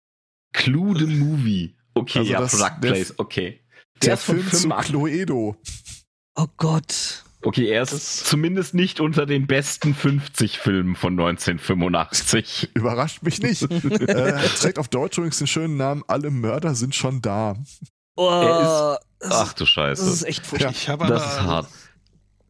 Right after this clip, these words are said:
Speaker 4: Ich
Speaker 1: Aber wisst
Speaker 4: hab
Speaker 1: ihr, was auch hart ist?
Speaker 3: Ähm.
Speaker 1: Er wird von, von, äh, Movie Pilot als schlechter eingestuft als die Miami Cops.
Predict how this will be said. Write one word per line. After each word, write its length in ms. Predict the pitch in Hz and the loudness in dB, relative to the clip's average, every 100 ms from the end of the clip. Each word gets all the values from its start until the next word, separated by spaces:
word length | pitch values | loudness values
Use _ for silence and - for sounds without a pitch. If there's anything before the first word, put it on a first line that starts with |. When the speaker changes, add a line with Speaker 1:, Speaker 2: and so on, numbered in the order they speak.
| _ _ _ _ _ _ - | _ _ _ _ _ _ -12
Speaker 4:
Ich 300 | - - 104 | -12 -4 -2
Speaker 1:
Aber 140 | 110 | 0
wisst 100 | 139 | 0
Speaker 4:
hab 60 | - | 0
Speaker 1:
ihr, 60 | |
was 120 | 113 117 | 0 0
auch 240 | 127 - | -2 0
hart 220 | 110 101 | -2 0
ist? 320 | 123 123 - - - - - - - | -2 -4 -6 -12 -20 -20 -20 -20 0
Speaker 3:
Ähm. 240 | 135 131 | 2 4
Speaker 1:
Er 120 | 131 127 | 4 2
wird 240 | 127 - _ | 0 -4 _
von, 560 | - - 131 120 120 - | -10 -2 0 2 -2 -4
von, 480 | - 113 110 107 104 | -2 0 2 0 0
äh, 160 | 107 98 | 0 2
Movie 320 | 110 135 131 | 2 2 0
Pilot 480 | 120 113 104 117 107 | 0 -2 0 -2 -2
als 240 | 95 98 | -2 0
schlechter 360 | - 120 - 113 | 0 -2 0 -2
eingestuft 600 | 85 104 104 - 110 - | 0 0 0 0 -2 0
als 280 | 90 92 - | -2 0 0
die 280 | 98 104 110 | 0 2 2
Miami 680 | 107 90 85 85 143 101 76 | 2 2 2 0 0 -2 -4
Cops. 600 | - 71 73 - - - | -2 -2 0 -2 -2 -4